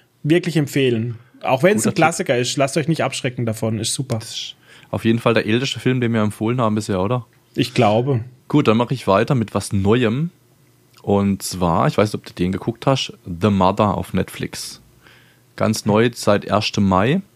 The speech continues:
Speaker 2: Also wirklich noch diesen Monat rausgekommen, erster Mai zwanzig dreiundzwanzig. Film geht circa zwei Stunden und in der Hauptrolle, halt dich fest, Jennifer Lopez.
Speaker 1: Ja, ich mag Jennifer Lopez nicht so.
Speaker 2: Ja, ja, genau so,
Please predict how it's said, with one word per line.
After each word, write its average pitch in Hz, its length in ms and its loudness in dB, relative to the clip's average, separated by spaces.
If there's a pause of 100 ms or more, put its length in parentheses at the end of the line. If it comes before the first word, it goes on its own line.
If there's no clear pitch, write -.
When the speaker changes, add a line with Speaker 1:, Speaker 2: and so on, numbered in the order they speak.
(720)
Speaker 2:
Also 92 400 -6
wirklich 104 300 -8
noch 110 140 -8
diesen 107 260 -8
Monat 104 280 -2
rausgekommen, 117 420 0
erster 104 220 -2
Mai 104 200 2
zwanzig 101 340 -2
dreiundzwanzig. 131 760 0 (380)
Film 135 300 2
geht 127 160 0
circa 113 320 0
zwei 107 380 2
Stunden 127 500 0
und 107 180 -4
in 101 120 -6
der 95 160 -4
Hauptrolle, 104 500 0
halt 104 240 -2
dich 135 120 -10
fest, - 380 -2 (600)
Jennifer 107 420 2
Lopez. 85 560 -4 (800)
Speaker 1:
Ja, 113 340 -2
ich 110 140 -8
mag 113 340 -6 (220)
Jennifer 117 320 -2
Lopez 117 400 -6
nicht 131 140 -12
so. 117 60 -2
Speaker 2:
Ja, 139 200 4 (420)
ja, 135 260 4 (320)
genau 143 340 4
so, 165 440 2